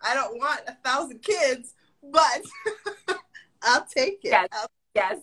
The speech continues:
Speaker 2: yes. Of course, in those areas that make you, that make you an attentive mom, the rest of your brain is, you know,
Speaker 1: Different. <laughs>
Speaker 2: kind of maintain some of that stuff.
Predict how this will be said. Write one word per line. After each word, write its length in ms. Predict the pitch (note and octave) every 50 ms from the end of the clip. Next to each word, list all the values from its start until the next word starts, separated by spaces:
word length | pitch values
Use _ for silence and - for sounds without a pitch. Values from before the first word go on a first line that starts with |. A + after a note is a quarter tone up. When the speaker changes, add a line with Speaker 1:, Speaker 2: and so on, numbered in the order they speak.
| - -
Speaker 2:
yes. 360 | G3+ G#3 G#3 F#3+ - F3 - - - - _ _ _ _
Of 160 | - B3+ C4+ -
course, 240 | - F4 F4 F#4+ A4 -
in 140 | C#4 C#4 C#4
those 220 | D4 D4+ D4+ D4+ - -
areas 520 | C4 C#4+ D4+ D4 C#4+ B3+ A3+ G#3 G#3 A3+ -
that 200 | - G#3 G#3+ A#3
make 240 | A#3+ B3+ C4 -
you, 200 | C4+ B3+ A#3 A#3 - - G3 G#3 G#3 - G3
that 140 | A3 G#3 G#3+
make 220 | A#3 B3 B3+ A#3+
you 100 | - A#3+
an 60 | A3+ G3+
attentive 540 | F#3+ F3+ - C4+ A3+ A3+ A3 A3+ F#3 F3+
mom, 340 | F#3 E3+ E3+ D#3+ C3+ C#3 D#3+
the 100 | E3+ F3+
rest 300 | G3+ B3 D4+ - - -
of 100 | C4 G#3+
your 140 | A3 A3 G#3
brain 440 | - G3 G3 F#3 F#3 F3+ F3 F3+ - _ _ _ _ _ _ _ _ -
is, 240 | - G3+ G3+ F3+ F3+ G#3+
you 120 | B3 A#3
know, 340 | F#3+ D3+ G2+ D#2+ D#3 F#3+ - _ _ _ _ _ _ -
Speaker 1:
Different. 480 | G#3+ - - G#3 - E3 D#3 - - - A4+ G#4+ A5 A#5+ - -
<laughs> 400 | G4 D4 - - - _ _ _
Speaker 2:
kind 160 | G#3+ G#3 G3+
of 80 | G3+ G3
maintain 420 | F#3+ F#3+ G3 G3 - G#3+ A3 G#3+
some 220 | G#3+ - - E3+ E3
of 60 | E3
that 200 | - - E3+ -
stuff. 380 | - - - - - - -